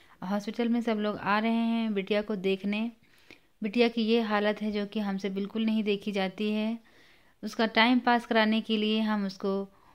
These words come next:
mobile भी देते हैं, उसमें song, comedy हमारी बिटिया को बहुत ज़्यादा पसंद है, तो जो देखा करती थी, लेकिन अब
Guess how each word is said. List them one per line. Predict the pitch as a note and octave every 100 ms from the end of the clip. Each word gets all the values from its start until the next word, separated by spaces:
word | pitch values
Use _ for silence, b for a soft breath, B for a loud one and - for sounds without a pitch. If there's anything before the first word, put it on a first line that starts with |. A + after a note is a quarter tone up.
| -
mobile | G#3+ G#3+ G#3 A3
भी | A3 G#3+
देते | G#3 G#3 G#3+
हैं, | G#3+ A3 G#3+
उसमें | G3+ G3+ G#3 G3+ G3 b b b b _ -
song, | A3 A3 A3
comedy | A3 A3 A3 A3 A3+
हमारी | G#3 F#3+
बिटिया | F#3 F#3 F#3
को | F#3+
बहुत | G3 G#3+
ज़्यादा | A3 A3
पसंद | G#3+ G#3+ G#3+ G#3+
है, | A3 G#3+
तो | A3
जो | G#3 G3+
देखा | G#3+ G#3+ A3+
करती | G#3+ G#3 G#3
थी, | A3+
लेकिन | G#3 G#3 G#3
अब | - G#3 G#3+